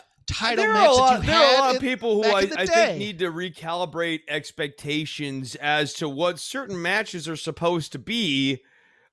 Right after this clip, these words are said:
Speaker 2: especially for developing out characters. Like, we are so very fresh in the reborn again Bulgarian brute Miro iteration. And so as such, Miro needs to be getting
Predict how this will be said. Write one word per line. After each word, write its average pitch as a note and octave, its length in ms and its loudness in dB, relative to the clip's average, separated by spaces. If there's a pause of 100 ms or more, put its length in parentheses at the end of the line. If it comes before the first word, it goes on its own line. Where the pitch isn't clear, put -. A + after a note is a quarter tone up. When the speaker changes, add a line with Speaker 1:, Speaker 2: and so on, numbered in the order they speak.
Speaker 2:
especially A3+ 580 0
for F#3 580 0 (320)
developing F#3+ 480 -4
out F#3+ 200 -2
characters. A3 380 -4
Like, C#3+ 140 -14
we G#3 100 -8
are G3+ 80 -6
so G3+ 260 -2
very F#3 300 -4
fresh - 560 -6 (420)
in F3+ 200 2
the E3+ 320 -2 (200)
reborn F3 960 -2
again E3 460 -2
Bulgarian D#3 640 -2
brute C#3+ 400 -4
Miro C3 560 -2
iteration. C3+ 720 0 (400)
And E3 160 -4
so G3+ 180 -2
as A3+ 360 0
such, D#3 460 -4 (320)
Miro A3 380 0
needs G#3+ 300 -4
to - 80 -10
be F#3+ 340 -6
getting E3 760 -8